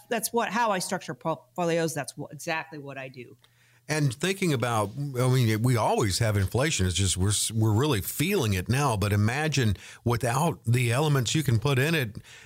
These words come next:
Speaker 2: uh, how it can affect you and all of us because we're living longer now.
Speaker 1: Oh, we are living <laughs> longer. We're all living longer. You know, we've got to play, and, uh, you know, our parents' age, they planned retirement for ten years, maybe,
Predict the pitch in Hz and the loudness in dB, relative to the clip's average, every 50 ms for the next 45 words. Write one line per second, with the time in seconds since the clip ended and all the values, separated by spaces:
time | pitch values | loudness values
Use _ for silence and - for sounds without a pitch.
0 | - - - 127 127 117 110 110 101 95 92 139 156 151 143 131 120 - 143 127 | -8 -4 -2 0 2 2 2 0 0 0 0 0 2 2 2 2 0 0 0 0
1 | 117 - - 143 147 143 - - 135 131 131 131 131 131 131 117 - - 117 113 | 0 0 0 -2 -2 -2 0 0 2 2 2 2 2 2 0 0 0 -2 0 2
2 | 110 110 104 - 107 120 151 202 220 160 101 98 101 110 107 - 131 117 127 139 | 2 0 0 0 0 0 2 2 2 2 2 0 0 0 0 0 0 0 2 2
3 | 135 127 147 156 170 214 233 190 156 120 101 85 76 71 69 65 64 64 62 57 | 2 2 2 2 2 2 2 2 2 2 2 2 0 0 0 0 0 0 0 -2
4 | 50 50 50 - - - - _ _ _ _ _ _ _ _ _ _ _ _ - | -2 -4 -4 -6 -8 -12 -16 _ _ _ _ _ _ _ _ _ _ _ _ -12
5 | - 156 160 170 175 175 175 175 180 185 190 185 180 160 160 156 160 147 151 160 | -8 -4 -2 -2 0 0 0 0 0 0 0 0 0 0 0 -2 -2 -2 -2 -2
6 | 403 - - - - - 254 - 247 - - 98 87 - - 269 359 370 349 320 | -2 -4 -6 -6 -4 -4 -4 -4 -2 0 0 0 0 0 -2 -2 0 0 0 0
7 | 311 311 311 285 285 302 311 311 262 214 208 214 220 240 254 247 269 294 330 359 | -2 -2 -2 -2 -2 0 0 0 0 0 -2 -2 -2 -2 -2 -2 -2 -2 -2 -2
8 | - - - - - - - - - - 226 240 269 269 277 262 - - 240 240 | -4 -8 -10 -10 -8 -8 -8 -8 -10 -8 -6 -4 -4 -2 -2 -4 -4 -4 -4 -4
9 | 240 254 240 226 226 233 226 - - 294 269 277 277 269 269 - - 190 185 185 | -2 -2 0 0 0 -2 -4 -4 -4 -2 -2 0 0 -2 -4 -4 -4 -2 -2 0
10 | 185 175 160 - - - - - - - - - 156 208 226 226 - 254 226 220 | -2 -2 -4 -8 -10 -14 -14 -16 -16 -12 -8 -4 -2 -2 -2 -2 -2 -4 -2 -2
11 | 214 185 185 180 - - 202 190 185 185 175 175 165 - - - - - 160 156 | -2 -2 -4 -4 -4 -2 -2 0 0 0 -2 -4 -4 -6 -10 -12 -6 -2 -2 0
12 | 151 151 147 139 135 - - - - _ _ _ _ _ - - 160 135 139 156 | 0 0 -2 -2 -4 -8 -14 -20 -20 _ _ _ _ _ -8 -8 -6 -6 -4 -4
13 | 165 170 175 185 190 202 196 196 190 196 196 202 196 214 220 226 220 | -2 -2 0 0 0 -2 -2 -2 -2 -2 0 0 0 0 0 0 -2